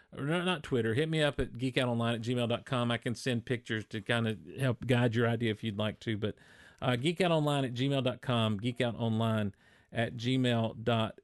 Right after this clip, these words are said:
com. Um, oh, real quickly to what I said, Brian Kent in the chat says, "Don't think there will be a replacement for T'Challa, but there will be a new Black Panther, I'm sure."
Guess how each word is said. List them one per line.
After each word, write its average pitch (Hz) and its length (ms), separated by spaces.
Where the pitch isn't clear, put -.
com. 110 520
Um, 147 720
oh, 170 120
real 170 180
quickly 160 420
to 131 80
what 139 140
I 131 80
said, 123 260
Brian 135 240
Kent 147 220
in 123 60
the 120 60
chat 120 320
says, 117 160
"Don't 135 200
think 147 140
there 139 80
will 131 60
be 131 100
a 123 40
replacement 123 400
for 117 100
T'Challa, 127 440
but 107 60
there 113 100
will 123 120
be 123 140
a 113 40
new 117 120
Black 113 260
Panther, 113 240
I'm 107 60
sure." 110 140